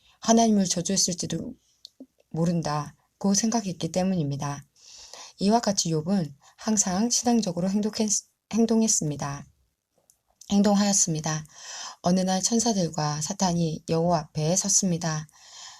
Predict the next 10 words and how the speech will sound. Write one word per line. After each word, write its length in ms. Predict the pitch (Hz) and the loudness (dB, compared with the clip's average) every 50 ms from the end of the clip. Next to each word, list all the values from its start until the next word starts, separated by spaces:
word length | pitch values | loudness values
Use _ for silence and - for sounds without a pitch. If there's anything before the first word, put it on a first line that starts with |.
| _ _ - | _ _ -2
여호와께서 400 | 180 175 175 175 - 180 165 175 | 0 0 0 2 -2 -2 -2 0
사탄에게 800 | 170 - 202 202 214 202 185 156 151 147 151 143 143 143 139 139 _ _ _ _ _ _ _ _ _ _ _ _ _ _ _ _ _ _ _ _ _ _ | 0 -2 0 0 0 0 0 -2 -2 -4 -6 -8 -8 -8 -10 -14 _ _ _ _ _ _ _ _ _ _ _ _ _ _ _ _ _ _ _ _ _ _
"어디서 480 | - 170 165 160 160 175 175 170 214 208 | 0 2 2 2 2 0 2 2 2 4
왔느냐?"라고 1400 | 196 202 214 214 220 214 208 190 160 139 131 131 - - _ _ _ _ _ _ _ _ _ - 170 165 160 185 | 4 6 6 6 6 6 6 6 4 4 2 0 -4 -10 _ _ _ _ _ _ _ _ _ 0 0 0 0 -2
물으셨습니다. 840 | 165 151 160 165 - 185 170 - - 160 151 143 156 151 139 139 139 135 _ _ _ _ _ - - - - | -2 -2 0 0 0 2 2 2 2 0 0 -2 -2 -4 -4 -6 -8 -12 _ _ _ _ _ -20 -20 -14 -6
사탄이 720 | - - 208 - 214 208 190 185 180 180 170 160 - - | -4 -4 0 2 2 2 2 2 0 0 -2 -2 -2 -2
여호와께 640 | 160 156 160 151 139 - - - 143 143 139 139 139 - _ _ _ _ _ _ _ _ _ _ _ _ _ | -2 -2 -2 -4 -6 -8 -6 -6 -4 -4 -4 -6 -8 -12 _ _ _ _ _ _ _ _ _ _ _ _ _
"세상 720 | - - 277 254 202 170 160 151 190 180 185 233 277 285 - 240 | -4 0 4 4 4 4 2 0 -2 0 0 0 -2 -2 2 4
여기저기 600 | 240 247 240 233 220 196 - 247 240 - 247 247 | 6 6 6 4 2 0 0 0 0 0 -2 -2
두루두라다니다 1000 | 233 220 240 233 214 220 208 - 190 190 185 180 165 165 165 - 202 240 254 277 | 0 2 2 2 2 0 0 2 2 2 2 2 0 0 0 2 2 2 2 0